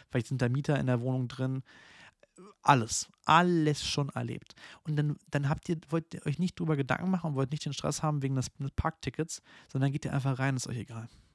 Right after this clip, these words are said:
Ist so. Jedenfalls, ähm, mein Rekordmonat, äh, mein Rekordmonat, mein Rekordjahr war,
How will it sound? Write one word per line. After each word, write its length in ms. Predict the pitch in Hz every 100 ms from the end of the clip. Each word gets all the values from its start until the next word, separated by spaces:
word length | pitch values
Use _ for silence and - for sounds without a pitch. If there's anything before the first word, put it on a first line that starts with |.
| _ _ _ _ _ -
Ist 160 | 135 -
so. 120 | 208 _ _ - - - - - -
Jedenfalls, 540 | 147 151 160 160 -
ähm, 420 | 151 147 151 151 -
mein 300 | 139 143 151
Rekordmonat, 1200 | 143 143 - 165 160 - 117 120 123 160 170 - -
äh, 100 | 131
mein 140 | 113
Rekordmonat, 480 | 110 - 117 120 117
mein 140 | 113 123
Rekordjahr 800 | 120 156 160 - 123 151 196 143
war, 420 | 120 127 165